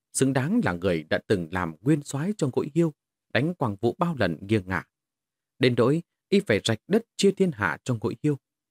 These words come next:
Chỉ vì Ngụy Hiêu chết, con y hèn hạ đầu hàng Quang Vũ, đến nỗi đất Lũng Thượng mất đi. Thục mất thế ỷ dốc,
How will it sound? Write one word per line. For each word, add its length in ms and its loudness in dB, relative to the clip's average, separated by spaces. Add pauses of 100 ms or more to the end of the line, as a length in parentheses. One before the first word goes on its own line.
(360)
Chỉ 120 4
vì 140 4
Ngụy 260 2
Hiêu 220 4
chết, 160 2 (480)
con 200 0
y 300 2
hèn 240 -4
hạ 240 0 (160)
đầu 160 4
hàng 220 -2
Quang 220 -2
Vũ, 240 0 (440)
đến 200 2
nỗi 260 0 (200)
đất 200 0
Lũng 260 4
Thượng 260 0
mất 200 0
đi. 160 2 (720)
Thục 200 0
mất 340 -4 (100)
thế 120 2
ỷ 260 0
dốc, 200 -2